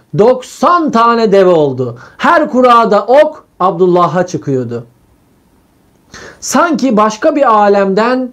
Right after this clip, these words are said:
emir alır gibiydi oklar. Abdülmuttalip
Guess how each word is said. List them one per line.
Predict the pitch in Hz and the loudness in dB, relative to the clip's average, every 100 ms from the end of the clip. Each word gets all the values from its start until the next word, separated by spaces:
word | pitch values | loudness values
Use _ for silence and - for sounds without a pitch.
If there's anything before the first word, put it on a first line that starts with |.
| - _ - | -16 _ -2
emir | 185 208 262 233 175 | 0 2 2 0 -2
alır | 170 208 | 0 0
gibiydi | 226 165 143 143 131 | 0 -2 0 0 -2
oklar. | 147 - 131 120 117 - _ _ _ - - - | -4 -6 -8 -10 -10 -16 _ _ _ -20 -20 -8
Abdülmuttalip | 185 202 214 247 254 - 254 269 226 120 | -4 -2 0 0 0 0 0 2 0 -4